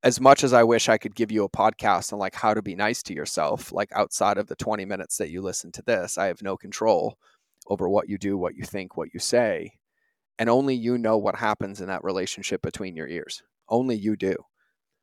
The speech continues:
But we also know it's a muscle, and it's a muscle that you can actively, actively flex. And it's not an easy one. I will, I will say that all day. Like, I was joking with a, a friend of mine this morning. We're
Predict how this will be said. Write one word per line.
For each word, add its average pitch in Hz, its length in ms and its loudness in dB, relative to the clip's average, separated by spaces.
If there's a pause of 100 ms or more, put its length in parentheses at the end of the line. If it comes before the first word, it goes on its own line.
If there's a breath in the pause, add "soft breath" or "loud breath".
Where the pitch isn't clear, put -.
(340)
But 110 180 6
we 113 180 4
also 123 320 8
know 101 240 0
it's - 140 -4
a 85 40 -10
muscle, - 440 -6 (460)
and 113 120 -4
it's 107 140 0
a 117 40 2
muscle 117 380 4
that 92 180 -4
you 107 140 -6
can 110 320 -8
actively, 101 560 -4
actively 90 480 -8
flex. - 480 -12 (400)
And 117 120 -2
it's 117 160 -4
not 131 220 6
an 113 80 -6
easy 98 260 -10
one. - 200 -12 (160)
I 107 160 2
will, 107 260 -2
I 113 80 2
will 120 140 2
say 120 180 0
that 104 160 0
all 90 160 0
day. - 160 -6 (100)
Like, - 320 -10 (460)
I 98 140 2
was 98 160 -2
joking 117 400 6
with 107 180 0
a, 104 240 2
a - 60 -6
friend 110 260 0
of 104 80 -2
mine 104 140 0
this - 160 -8
morning. 101 500 -4
We're 104 140 -10